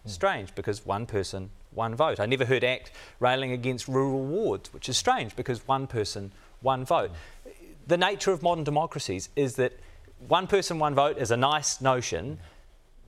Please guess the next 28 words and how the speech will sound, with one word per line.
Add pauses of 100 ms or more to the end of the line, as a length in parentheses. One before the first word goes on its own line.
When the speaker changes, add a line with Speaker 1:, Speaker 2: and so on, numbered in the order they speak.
(140)
Speaker 2:
but
modern
democracies
are
far
more
nuanced
than
that.
There
are
far
more (240)
elements
that
make
up
modern
democracies. (180)
Speaker 1:
Yeah,
but
you're
conflating
two
things.
First
of
all,